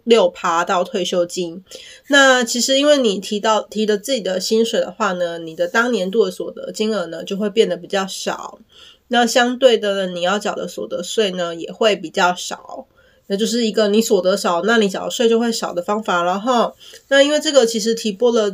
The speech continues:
自提的退休金，因为你到时候退休的时候还是领得到，只是你是在退休的时候才领得到，OK？但是这也是一个好方法咯哈。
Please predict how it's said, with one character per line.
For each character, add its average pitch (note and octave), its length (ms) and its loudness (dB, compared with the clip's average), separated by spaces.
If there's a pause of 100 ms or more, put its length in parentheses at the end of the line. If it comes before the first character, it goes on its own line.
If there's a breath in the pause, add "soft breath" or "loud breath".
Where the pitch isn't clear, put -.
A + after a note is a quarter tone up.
自 C4 200 -2
提 F#3+ 160 -6
的 F3+ 120 0
退 A3+ 140 2
休 G#3+ 160 0
金， G#3+ 140 0
因 A3 140 0
为 A#3+ 60 2
你 F3+ 200 0
到 G3+ 140 0
时 G3 100 -8
候 F#3+ 60 -4
退 A3 320 -2
休 G3+ 180 -2
的 F3 80 -2
时 F#3 100 -8
候 F3+ 60 -4
还 F3+ 140 -8
是 G#3 120 -2
领 F3+ 120 -6
得 F3 120 -12
到， - 280 -4 (320 soft breath)
只 F#3 240 -2
是 A#3 380 0
你 E3+ 200 -10
是 G#3+ 160 -4
在 G#3 140 0
退 G3+ 180 0
休 F#3+ 160 -4
的 F3+ 60 -2
时 F3+ 140 -6
候 F3 40 -4
才 F3+ 140 -4
领 D#3+ 160 -8
得 D#3+ 100 -10
到， F3 180 -2
OK？ A3+ 420 -2 (1200 loud breath)
但 B3 140 2
是 C4 120 -2
这 A#3+ 140 4
也 A3 80 4
是 G#3 160 -4
一 G3 40 0
个 F#3+ 100 -4
好 F#3+ 120 -8
方 G#3+ 220 -2
法 G#3 200 0
咯 G3 200 2
哈。 A#3+ 320 2